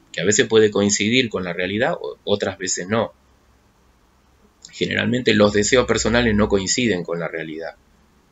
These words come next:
Pero bueno, esto es, esto es algo que a veces la gente llega después de muchos años de,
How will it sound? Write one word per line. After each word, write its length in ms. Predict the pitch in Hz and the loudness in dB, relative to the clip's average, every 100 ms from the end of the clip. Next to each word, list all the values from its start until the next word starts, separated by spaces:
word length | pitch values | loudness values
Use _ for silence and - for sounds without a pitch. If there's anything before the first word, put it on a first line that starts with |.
| _ | _
Pero 180 | 107 107 | 0 4
bueno, 220 | 104 98 | 4 4
esto 180 | 104 110 | 2 0
es, 200 | - - | -2 -6
esto 200 | 107 107 | -4 0
es 120 | 98 | 2
algo 240 | 104 101 | 2 0
que 240 | 92 87 - _ _ _ _ - | -4 -8 -10 _ _ _ _ -4
a 80 | |
veces 180 | 95 104 | 0 2
la 100 | 92 | 2
gente 240 | 90 104 98 | 2 2 2
llega 280 | 101 104 | 2 2
después 280 | 90 87 98 | 0 -2 0
de 60 | 101 | 0
muchos 380 | 95 98 90 98 | -2 -6 -4 -2
años 280 | 98 98 85 | -2 -2 -4
de, 220 | 80 | -6